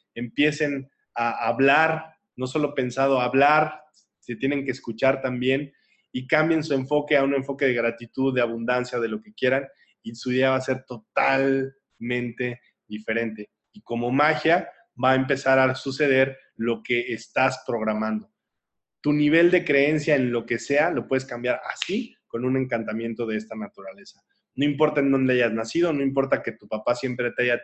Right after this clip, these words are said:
dicho que no se puede, no importa. El día que amanezcas y, y, y hagas este,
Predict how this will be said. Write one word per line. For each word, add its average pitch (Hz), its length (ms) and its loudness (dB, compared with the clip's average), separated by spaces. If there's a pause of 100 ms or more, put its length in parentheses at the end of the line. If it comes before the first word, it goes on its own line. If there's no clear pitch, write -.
dicho 117 360 -8
que 104 80 -8
no 110 140 -4
se 107 140 -10
puede, 139 400 -2 (240)
no 123 140 -2
importa. 120 540 -2 (280)
El 123 220 -2
día 151 240 4
que 131 80 0
amanezcas 127 800 -2
y, 120 360 -4 (120)
y, 113 600 -4 (1040)
y 143 100 4
hagas 139 540 4
este, 135 440 2